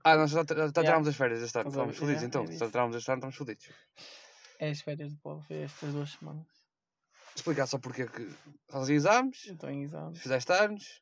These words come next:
Speaker 2: Fiz anos. André vai fazer anos.
Speaker 1: André, mas André, estamos muitas vezes bêbados e depois não dá para gravar.
Speaker 2: <laughs> Exato. Depois já há exames para estudar,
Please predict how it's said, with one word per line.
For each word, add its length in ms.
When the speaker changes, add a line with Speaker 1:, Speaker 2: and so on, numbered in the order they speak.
Speaker 2:
Fiz 180
anos. 520
André 240
vai 120
fazer 320
anos. 300
Speaker 1:
André, 280
mas 180
André, 340
estamos 320
muitas 300
vezes 200
bêbados 560
e 60
depois 180
não 80
dá 100
para 120
gravar. 360
Speaker 2:
<laughs> 720
Exato. 380
Depois 200
já 80
há 40
exames 320
para 120
estudar, 380